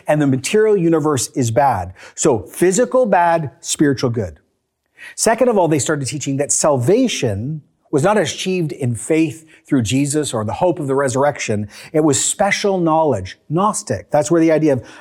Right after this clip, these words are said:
Gnosticism comes. Gnosis, knowledge. If you learned all this stuff, you'd be free from the physical.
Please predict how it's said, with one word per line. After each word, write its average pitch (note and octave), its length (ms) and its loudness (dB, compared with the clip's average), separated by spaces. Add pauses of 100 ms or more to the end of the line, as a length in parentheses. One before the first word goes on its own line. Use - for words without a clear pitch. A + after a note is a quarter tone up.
Gnosticism C#3+ 680 0
comes. F#2 400 -6
Gnosis, D3 600 -2 (100)
knowledge. C#3+ 580 0 (400)
If C#3+ 220 0
you D3+ 320 0 (420)
learned G3+ 460 2
all F3+ 160 2
this D3+ 160 0
stuff, - 600 -2
you'd A#2+ 140 0
be A2+ 140 -4
free B2 680 -6 (440)
from C3+ 100 -2
the B2+ 80 2
physical. G#2 460 -6